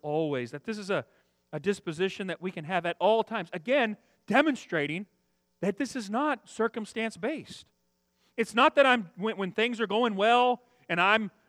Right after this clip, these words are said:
I'm, my situation is favorable, then I have joy. But when things are ki-, going kinda bad and things are kinda hard and the situation's difficult,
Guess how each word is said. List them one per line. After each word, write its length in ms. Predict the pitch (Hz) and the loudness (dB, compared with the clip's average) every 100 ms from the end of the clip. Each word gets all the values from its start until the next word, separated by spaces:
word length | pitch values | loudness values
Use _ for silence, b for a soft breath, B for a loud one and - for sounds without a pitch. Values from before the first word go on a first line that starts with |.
| - | -4
I'm, 240 | 190 196 | -2 -2
my 100 | 175 | -2
situation 520 | 185 247 - 220 226 202 | -2 -4 -2 0 0 -4
is 60 | |
favorable, 540 | - 208 220 214 233 214 - | -2 0 0 2 0 0 -4
then 280 | 180 208 | -2 2
I 100 | 233 | 2
have 240 | 208 233 220 | 6 4 4
joy. 480 | 156 180 196 226 240 b | 0 0 0 -2 -6 b
But 120 | 226 | 2
when 120 | 240 240 | 2 0
things 300 | 190 226 240 | -2 -4 -6
are 40 | |
ki-, 260 | - 226 190 | -4 -4 -4
going 160 | 208 | -6
kinda 200 | 214 208 | -4 -4
bad 360 | 190 160 214 233 b - | -2 0 0 0 b -8
and 80 | 175 | -4
things 220 | 202 202 | -4 -4
are 20 | |
kinda 260 | - 233 180 | -2 -2 -2
hard 360 | 170 196 226 | 0 2 2
and 60 | 196 | -2
the 40 | |
situation's 520 | - - 202 226 208 | -14 -6 -4 -4 -6
difficult, 440 | 156 226 - 233 | -6 -6 -4 -4